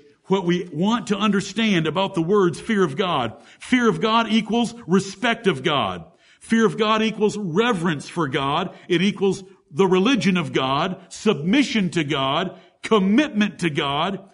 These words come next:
obedience of God, trust in God, worship of God, honor of God, all these positive terms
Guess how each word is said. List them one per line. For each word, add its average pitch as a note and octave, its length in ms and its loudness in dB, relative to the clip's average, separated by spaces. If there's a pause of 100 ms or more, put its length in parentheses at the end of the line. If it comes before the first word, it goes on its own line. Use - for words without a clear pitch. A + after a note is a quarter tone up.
(160)
obedience G#3+ 760 4
of C#3+ 200 0
God, D#3 420 0 (180)
trust - 460 -2
in G3 220 2
God, D#3+ 440 -2 (160)
worship A#3+ 540 0
of D3 200 -2
God, D3+ 460 -4 (300)
honor B3+ 500 0
of C#3 200 -4
God, C#3+ 500 -2 (160)
all A#3+ 260 -2
these B3 240 -2
positive A3 680 -4
terms G3 480 -4